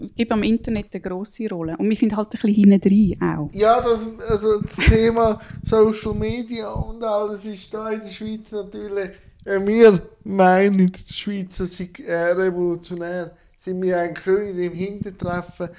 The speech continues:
Speaker 2: weil alles zuerst kommt von
Speaker 1: Ja,
Speaker 2: Amerika
Speaker 1: voll.
Speaker 2: und dann kommt es ein bisschen über Deutschland. Und wenn es dort schon wieder oldschool ist in Amerika, <laughs> ist es bei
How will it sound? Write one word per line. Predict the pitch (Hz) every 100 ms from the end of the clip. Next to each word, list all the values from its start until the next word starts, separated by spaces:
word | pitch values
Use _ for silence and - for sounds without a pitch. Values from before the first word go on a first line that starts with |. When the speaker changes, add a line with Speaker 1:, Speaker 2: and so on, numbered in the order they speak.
| - _
Speaker 2:
weil | 175 170 180 359 - - _ -
alles | 196 214 185 -
zuerst | 185 185 165
kommt | 170 160
von | - 170 165
Speaker 1:
Ja, | 202
Speaker 2:
Amerika | 214 220
Speaker 1:
voll. | 196 185 - - - -
Speaker 2:
und | 190
dann | 180
kommt | 190 196 185
es |
ein | -
bisschen | 185 190 180 - -
über | 170 160 -
Deutschland. | 220 220 - 233 214 214 185 - - _ -
Und | 196 190 185 202
wenn | 202 196
es | -
dort | 226 240 240
schon | 202 220 214
wieder | 196 202 175
oldschool | 220 254 - - 254 247 226
ist | 214
in | 220 214
Amerika, | 202 208 330 320 - 294 277 -
<laughs> | -
ist | 220 185 185
es | 180
bei | -